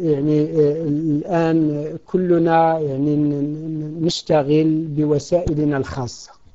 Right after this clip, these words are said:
كلنا نشتغل بوسائلنا الخاصة. أنصح، آه،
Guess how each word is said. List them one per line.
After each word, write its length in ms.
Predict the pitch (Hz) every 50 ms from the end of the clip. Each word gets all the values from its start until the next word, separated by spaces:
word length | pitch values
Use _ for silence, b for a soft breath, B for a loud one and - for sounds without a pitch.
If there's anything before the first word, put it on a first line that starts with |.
| - _ - - - -
كلنا 420 | - 175 170 151 143 139 143 143
نشتغل 460 | 139 131 131 - - 139 127 131 127
بوسائلنا 760 | 123 127 127 127 123 120 - - 147 143 147 131 127 123 117
الخاصة. 500 | 113 - - - 110 101 - - - - - b b b b b b b b b b b b b b _ _ _ _ _ -
أنصح، 420 | 196 202 196 - 180 139 - - 143
آه، 280 | 139 135 135 135 147